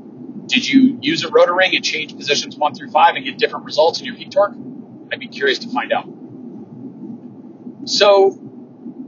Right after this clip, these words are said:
I didn't have those tools at the time. So what I was looking at was cadence,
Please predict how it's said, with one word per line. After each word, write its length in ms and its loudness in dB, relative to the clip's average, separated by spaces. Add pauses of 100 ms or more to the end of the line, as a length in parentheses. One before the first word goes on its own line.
(640)
I 80 6
didn't 180 0
have 140 4
those 140 2
tools 260 -4
at 60 -14
the 80 -12
time. 360 2
So 180 4
what 120 6
I 60 8
was 160 4
looking 280 2
at 140 4
was 120 -6
cadence, 540 -4